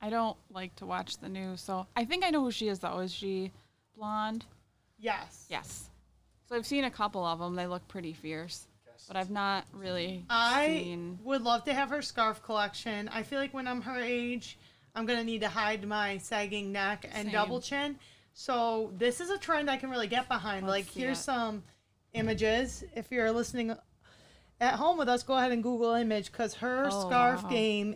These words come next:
Speaker 2: is second to none.
Speaker 1: It is. They're very classy, too.
Speaker 2: They're silk. They look silky. A lot of paisleys.
Speaker 1: Yes.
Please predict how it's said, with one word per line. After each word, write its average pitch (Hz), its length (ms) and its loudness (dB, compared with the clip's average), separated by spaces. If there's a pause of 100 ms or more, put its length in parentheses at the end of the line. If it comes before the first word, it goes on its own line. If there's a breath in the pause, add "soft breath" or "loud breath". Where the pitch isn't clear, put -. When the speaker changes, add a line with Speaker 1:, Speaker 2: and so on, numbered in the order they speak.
Speaker 2:
is 202 480 0
second 233 640 0
to 240 180 -2
none. 202 260 0
Speaker 1:
It 185 220 -2
is. - 240 -14 (120)
They're 202 140 0
very 214 280 0
classy, 180 600 -8
too. - 80 -18
Speaker 2:
They're 214 180 2
silk. 220 540 2
They 214 200 2
look 202 140 -2
silky. 220 480 2
A 269 80 2
lot 220 180 6
of 214 80 2
paisleys. 233 800 -2
Speaker 1:
Yes. 175 320 -4